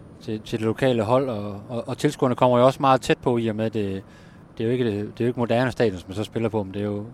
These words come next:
er jo baner, hvor der er bare et ræk-, rækværk omkring, og så står spillerne, øh, eller spillerne helt tæt på, på tilskuerne, der står rundt om, ikke? Altså, det, det har også bare sin, det har bare sin charme også, synes jeg. Altså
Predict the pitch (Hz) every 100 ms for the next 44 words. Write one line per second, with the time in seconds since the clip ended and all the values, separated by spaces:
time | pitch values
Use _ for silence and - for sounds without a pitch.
0 | - - 110 120 127 113 104 107 117 120
1 | 117 120 113 - - 110 117 107 104 95
2 | - 110 101 104 - 110 - 113 107 101
3 | 92 - - - - - - 113 95 95
4 | 101 104 117 123 131 - - - - 101
5 | 95 87 - 120 107 113 113 - 127 -
6 | 98 92 98 - 113 110 101 95 117 107
7 | 107 104 101 104 - 107 - - 127 -
8 | - - 117 139 123 120 123 127 110 98
9 | 92 - - - - - - - - 113
10 | 120 117 113 107 - 113 123 107 104 -
11 | 98 90 95 101 95